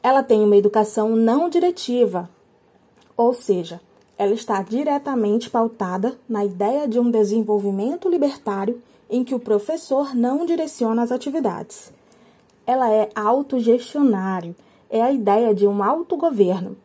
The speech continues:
ou seja, cada indivíduo é responsável por suas ações individual ou coletivamente.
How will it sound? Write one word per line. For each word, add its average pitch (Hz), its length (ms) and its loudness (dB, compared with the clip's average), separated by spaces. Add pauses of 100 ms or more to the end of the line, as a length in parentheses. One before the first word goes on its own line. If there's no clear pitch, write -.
(120)
ou 220 140 4
seja, 220 500 2 (140)
cada 196 300 0
indivíduo 240 580 -2 (140)
é 226 60 -4
responsável 226 960 -2
por 208 200 -4
suas 320 300 -2
ações 220 500 0
individual 202 720 2 (220)
ou 269 220 2
coletivamente. 302 1040 -4